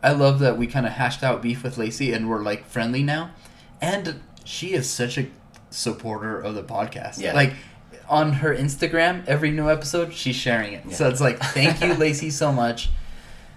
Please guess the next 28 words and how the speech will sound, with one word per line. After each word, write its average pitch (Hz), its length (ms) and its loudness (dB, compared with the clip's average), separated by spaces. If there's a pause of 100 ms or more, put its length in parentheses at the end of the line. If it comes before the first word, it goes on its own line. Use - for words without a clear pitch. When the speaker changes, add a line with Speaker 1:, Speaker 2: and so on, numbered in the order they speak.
(120)
Speaker 1:
Uh, 110 260 4
thank 139 260 2
you 151 80 0
for 143 180 0
your 131 80 2
support." 113 720 -2
And, 92 500 -6 (640)
you 147 80 -4
know, 120 240 -4 (100)
I'm 147 140 0
happy 151 320 0
we 139 120 2
were 135 60 4
friends. - 420 -8 (240)
<laughs> - 220 -8
Speaker 2:
Me 143 120 2
too. 131 280 -2
I, 120 200 4 (160)
whenever 131 400 2
we 107 160 -4
hear, 98 200 -6
like, 90 220 -6 (760)
just - 220 -14
good 117 180 -4
feedback, 92 560 -6
it 80 140 -10
just, - 300 -12 (580)
it, - 120 -16